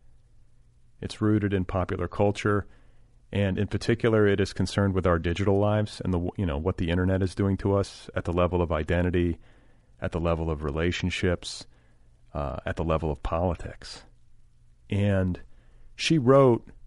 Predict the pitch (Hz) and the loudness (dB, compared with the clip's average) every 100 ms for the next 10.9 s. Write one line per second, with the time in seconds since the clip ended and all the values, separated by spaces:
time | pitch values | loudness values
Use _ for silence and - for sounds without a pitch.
0 | - - 117 - 113 104 120 113 - 98 | -20 -2 0 2 2 4 4 2 2 -2
1 | 95 92 87 - 90 85 98 104 - 98 | 0 -2 -2 -2 -2 0 2 2 0 0
2 | 95 - 95 98 98 85 82 - - _ | 0 -2 0 2 2 0 -6 -14 -20 _
3 | _ _ - - - 110 127 127 123 117 | _ _ -20 -20 -8 4 8 8 8 6
4 | 117 117 110 110 - 117 127 98 80 73 | 4 4 4 4 2 4 4 6 4 4
5 | - - 76 67 67 67 - - - - | -2 -4 -4 -4 -8 -10 -16 -20 -20 -20
6 | - _ - _ - 113 107 107 - 117 | -20 _ -20 _ -4 0 2 2 2 4
7 | 110 87 80 73 67 - - _ _ - | 4 2 -2 -4 -8 -14 -20 _ _ -20
8 | - - - _ - 101 90 - 123 139 | -20 -20 -20 _ -4 -2 -2 4 4 6
9 | 76 90 - - - - - - - - | 2 -2 -8 -20 -20 -20 -20 -20 -20 -20
10 | - - 104 110 92 101 92 73 | -12 -4 0 0 2 2 2 -2